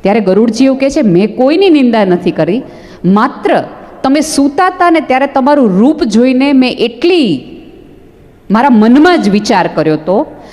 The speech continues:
તમારું રૂપ જોઈને, તમારું સ્વરૂપ જોઈને, તમારી આગતા સ્વાગતા જોઈને, તમારી રીતભાત જોઈને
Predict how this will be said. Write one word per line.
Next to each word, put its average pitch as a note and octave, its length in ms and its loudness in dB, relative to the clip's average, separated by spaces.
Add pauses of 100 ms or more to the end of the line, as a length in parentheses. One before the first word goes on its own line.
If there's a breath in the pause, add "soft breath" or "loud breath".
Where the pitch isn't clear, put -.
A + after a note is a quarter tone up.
(120)
તમારું F#3 360 0
રૂપ B3 300 0
જોઈને, D4+ 400 0
તમારું G#3+ 340 -2
સ્વરૂપ A3+ 380 -2
જોઈને, C#4+ 380 0
તમારી A#3 360 -2
આગતા F#3 440 -2
સ્વાગતા D4 480 -2
જોઈને, D4 280 -2
તમારી C#4 340 -2
રીતભાત C#4 600 0
જોઈને A#3 480 0